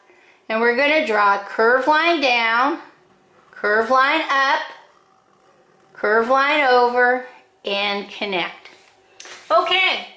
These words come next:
let's see how, oops, I forgot something. Always do. Dotted line. Dotted line for our border.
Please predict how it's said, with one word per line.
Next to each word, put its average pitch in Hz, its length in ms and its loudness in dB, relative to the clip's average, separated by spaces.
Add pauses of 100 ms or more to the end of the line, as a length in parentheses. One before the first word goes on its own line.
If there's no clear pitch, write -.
(120)
let's 262 220 0
see 320 140 0
how, 285 440 2
oops, 359 300 2
I 247 80 0
forgot 226 340 0
something. 185 400 -10 (380)
Always 214 440 -2
do. 175 220 -2 (720)
Dotted 294 460 0
line. 208 320 -2 (720)
Dotted 262 360 2
line 240 560 0
for 220 260 -2
our 208 260 0
border. 185 580 -2